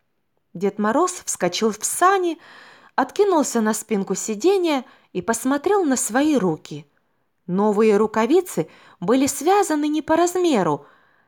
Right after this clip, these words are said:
На них не было красивой бахромы и узоров. Они не были оторочены мехом, но они почему-то грели его руки лучше прежних.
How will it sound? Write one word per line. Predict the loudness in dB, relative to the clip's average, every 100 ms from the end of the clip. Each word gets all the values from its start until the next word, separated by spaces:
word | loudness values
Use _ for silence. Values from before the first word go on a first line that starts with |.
| _
На | -4 -2
них | -2 -2 -2
не | 2 2
было | 2 2
красивой | 0 -6 -4 -2 0 0
бахромы | 0 0 0 0 2
и | 2
узоров. | 2 0 2 2 4 2 -2 -16 -20 -20 _
Они | -6 -4 -2
не | 0 0
были | 2 2 2 0 -8 -20 -6
оторочены | -6 0 2 2 2 -2 0
мехом, | 0 2 0 0 -2 -4 _ _ -10
но | -6 -4
они | -2 -2
почему-то | -2 -2 -2 -2 0 -2
грели | -2 -2 2 4
его | 2 2 2
руки | 4 2 2 -2 -4 -16 -16 -2
лучше | 0 0 -2
прежних. | -2 0 2 2 -2 -8 -6 -8